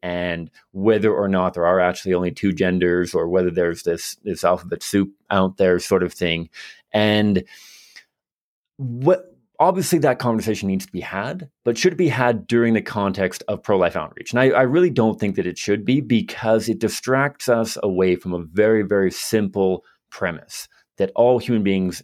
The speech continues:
should get human rights, and building on that, that human rights must begin when the human's life begin. And so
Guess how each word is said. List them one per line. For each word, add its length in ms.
should 180
get 160
human 220
rights, 460
and 480
building 360
on 300
that, 320
that 160
human 220
rights 280
must 300
begin 300
when 100
the 80
human's 300
life 200
begin. 220
And 140
so 260